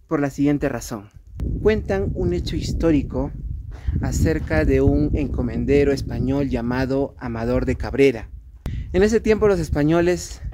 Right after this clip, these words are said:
estaban asentados en lo que es el distrito de Acoria, dentro del departamento de Huancavelica. Y mencionan que en una festividad del Corpus Christi,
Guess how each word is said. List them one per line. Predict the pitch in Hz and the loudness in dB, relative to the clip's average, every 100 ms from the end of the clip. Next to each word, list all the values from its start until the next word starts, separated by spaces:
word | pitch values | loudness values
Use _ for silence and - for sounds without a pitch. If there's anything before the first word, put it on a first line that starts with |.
| - | -10
estaban | 151 165 165 | -4 0 2
asentados | 160 - 131 160 156 156 160 - - - - - - - | 0 -2 -4 2 4 4 2 -4 -14 -20 -16 -14 -10 0
en | 143 | 2
lo | 131 | 2
que | 147 | 0
es | 147 | 0
el | 147 | 2
distrito | 131 - 151 147 151 | 0 0 0 2 4
de | 139 | 4
Acoria, | 120 - 165 139 117 - - - - - | 2 2 4 4 2 -4 -14 -16 -16 -12
dentro | 127 147 147 147 143 | 0 2 2 2 2
del | 120 | 2
departamento | 123 123 - 127 143 139 | -2 -4 -2 -2 0 0
de | 139 | 0
Huancavelica. | 120 117 117 117 156 - - - - - - _ _ _ _ - - - - - - | 0 -2 -4 0 2 2 0 -2 -6 -8 -8 _ _ _ _ -12 -6 -6 -6 -6 0
Y | 180 | 4
mencionan | 190 180 220 240 247 262 | 4 2 2 4 4 2
que | - 175 | 0 0
en | 160 | 2
una | 196 196 | 0 -2
festividad | - 156 - 131 131 151 156 | -4 -6 -2 2 4 4 2
del | - - 123 120 117 | 0 -2 -2 -2 0
Corpus | - 165 - 143 | 0 0 0 -2
Christi, | - 170 160 - 170 | 0 0 2 2 0